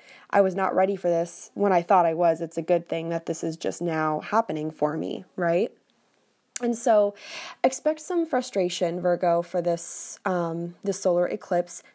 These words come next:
Nothing massive, nothing crazy, nothing that you can't totally handle and get yourself through. But, you know, there might be some stagnant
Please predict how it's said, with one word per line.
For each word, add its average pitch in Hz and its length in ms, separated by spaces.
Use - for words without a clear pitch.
Nothing 180 420
massive, 185 460
nothing 196 400
crazy, 180 640
nothing 175 300
that 180 160
you 185 80
can't 170 300
totally 208 480
handle 190 560
and 208 140
get 190 160
yourself 220 400
through. 254 380
But, - 680
you 254 100
know, 254 200
there 240 140
might 240 220
be 269 200
some 220 560
stagnant 208 800